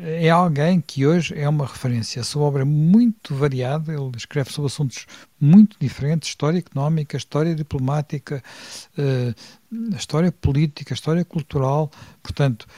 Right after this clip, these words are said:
é alguém que tem, eh, uma grande influência e que também era,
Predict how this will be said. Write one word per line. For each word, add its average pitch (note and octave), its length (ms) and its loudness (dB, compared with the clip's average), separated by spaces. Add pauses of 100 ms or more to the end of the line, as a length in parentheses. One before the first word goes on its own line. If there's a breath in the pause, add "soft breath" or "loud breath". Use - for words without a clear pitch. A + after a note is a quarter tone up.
(180 loud breath)
é C#3 120 -2
alguém D3 320 0
que - 100 -10
tem, D3 560 -4
eh, B2 320 -14 (480)
uma D3+ 160 2
grande E3+ 240 4
influência D#3+ 540 -2
e G3 160 -6
que - 100 -14
também D3+ 420 0
era, E3 380 0